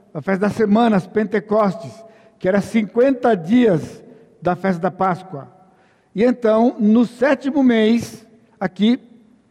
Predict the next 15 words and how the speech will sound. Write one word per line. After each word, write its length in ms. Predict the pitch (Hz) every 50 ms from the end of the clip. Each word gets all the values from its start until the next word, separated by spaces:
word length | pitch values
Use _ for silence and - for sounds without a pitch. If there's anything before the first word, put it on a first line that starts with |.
| _ _ _ _ _ _ _ _ _ _
que 100 | _ -
era 120 | 165 180 220
a 20 |
estação 320 | 214 - 220 202 185 220 226
da 100 | 220 214
aradura, 560 | 208 214 208 185 175 208 214 220 240 233 233
o 40 | 233
pastor 220 | - 202 180 202
João 120 | 208 214
Pedro 220 | 185 220 208 202 196
mencionou 440 | 214 208 - 208 202 202 214 208 190
isso 260 | 202 214 202 208 202
hoje 180 | 190 175 175
de 80 | 175 202
manhã, 420 | 220 220 208 190 190 196 208 240